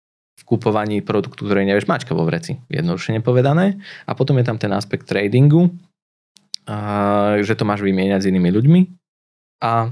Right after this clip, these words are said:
samozrejme aspekt herný, že okrem toho, že to zbieraš, a to je práve ten rozdiel oproti športovým kartičkám, že tie kartičky sa dajú použiť aj na hranie nejakej tej konkrétnej špecifickej hry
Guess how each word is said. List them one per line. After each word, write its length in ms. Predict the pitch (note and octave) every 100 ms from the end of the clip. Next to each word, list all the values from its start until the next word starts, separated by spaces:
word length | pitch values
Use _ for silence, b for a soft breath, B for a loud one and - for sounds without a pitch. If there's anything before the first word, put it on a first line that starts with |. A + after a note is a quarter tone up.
| A#2+
samozrejme 480 | G2 F#2 F#2+ F#2 -
aspekt 400 | - - - G2+
herný, 320 | F#2 F#2+ F#2+
že 80 | -
okrem 320 | A2+ A2 F#2+
toho, 240 | G2 G2
že 80 | G2
to 80 | F#2+
zbieraš, 480 | - F2 B2 C#3+ -
a 80 |
to 160 | - C3
je 80 | B2
práve 320 | A2+ A2 G#2+
ten 160 | G2+ F#2+
rozdiel 320 | G2+ G2+ G2+
oproti 800 | - - F#2+ - G2+ F#2 F#2 B B
športovým 560 | - - B2 C3 C3+ C#3
kartičkám, 640 | C#3 C#3+ C#3 - D3+ D3+ D3+ B _ -
že 320 | G#2 G#2+ B2
tie 400 | G#2 G2 - -
kartičky 400 | A2 - - -
sa 160 | G2
dajú 160 | F#2+ F2+
použiť 320 | G2 F#2+ F2
aj 160 | - F2 F2
na 80 |
hranie 320 | F2+ E2+ E2+ E2+
nejakej 480 | E2+ E2+ - F2
tej 120 | E2+ E2+
konkrétnej 560 | - E2+ E2+ E2+ E2+ D3
špecifickej 600 | - - - F2+ - G2+
hry 240 | G2+ G2